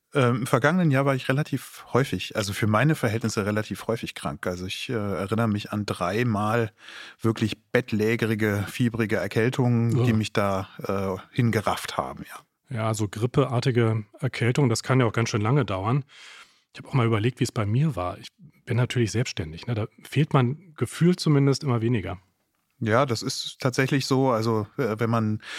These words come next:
Speaker 1: für sein eigenes, äh, Brot, äh, zuständig ist und, äh, sich selbst sozusagen bezahlt, dann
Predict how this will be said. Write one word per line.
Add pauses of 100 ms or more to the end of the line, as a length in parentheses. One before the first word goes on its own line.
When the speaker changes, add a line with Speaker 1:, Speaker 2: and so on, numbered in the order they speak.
(160)
Speaker 1:
für
sein
eigenes,
äh,
Brot,
äh,
zuständig
ist
und,
äh,
sich
selbst
sozusagen
bezahlt,
dann